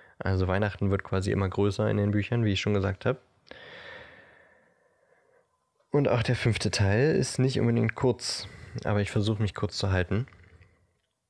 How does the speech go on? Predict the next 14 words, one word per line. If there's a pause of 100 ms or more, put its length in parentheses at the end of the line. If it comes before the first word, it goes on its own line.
(680)
Ähm, (760)
im
fünften
Teil
gründet
Harry
ja
die, (580)
ähm, (480)
die,
die
Schülergruppe
Dumbledores
Armee.